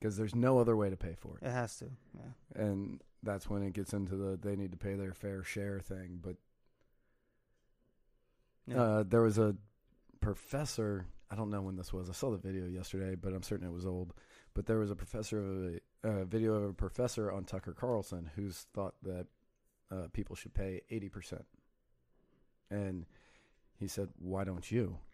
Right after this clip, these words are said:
Speaker 2: Mm-hmm.
Speaker 1: And she goes, "I don't know how." And he goes, "It's easy. You just write a check
Speaker 2: Yeah.
Speaker 1: and send it in.
Speaker 2: Yeah.
Speaker 1: And they'll
Speaker 2: Yeah.
Speaker 1: take it.
Speaker 2: Yeah.
Speaker 1: They'll take it with no problem."
Speaker 2: <laughs>
Speaker 1: They won't even question it.
Speaker 2: Yeah.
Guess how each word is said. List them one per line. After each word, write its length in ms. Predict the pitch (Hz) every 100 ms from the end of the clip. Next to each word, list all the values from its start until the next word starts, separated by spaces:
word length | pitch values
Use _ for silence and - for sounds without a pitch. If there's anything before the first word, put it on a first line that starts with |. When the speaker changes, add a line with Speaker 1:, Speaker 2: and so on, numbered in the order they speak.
| - - - _ -
Speaker 2:
Mm-hmm. 220 | 143 131 127
Speaker 1:
And 80 | 92
she 100 | 98
goes, 120 | 90
"I 80 | 104
don't 140 | 104 98
know 100 | 90
how." 220 | 120 113
And 60 | 92
he 40 |
goes, 100 | 95
"It's 120 | 101
easy. 200 | 135 110
You 100 | 95
just 200 | 101 107
write 180 | 117 120
a 60 | 92
check 720 | - - 139 87 80 - -
Speaker 2:
Yeah. 160 | 156 147 - _ _ _ _ -
Speaker 1:
and 160 | 113 101
send 260 | 123 104
it 80 | 92
in. 400 | 135 113 - 98 139
Speaker 2:
Yeah. 160 | 143
Speaker 1:
And 100 | - - 123
they'll 180 | 120 127
Speaker 2:
Yeah. 60 | 117
Speaker 1:
take 300 | - 143 -
it. 120 | - - - _ - - - -
Speaker 2:
Yeah. 140 | 175 -
Speaker 1:
They'll 140 | 120 143
take 220 | 135 131
it 80 | -
with 160 | 95 87
no 500 | 101 104 120 117 107
problem." 540 | 113 110 101 90 87 - - -
Speaker 2:
<laughs> 1300 | - 427 - 370 - 466 - - - - - - -
Speaker 1:
They 140 | 131
won't 200 | 143 117
even 220 | 110 95
question 640 | 92 - 135 127 - - 90
it. 160 | - - _ -
Speaker 2:
Yeah. 340 | 123 120 110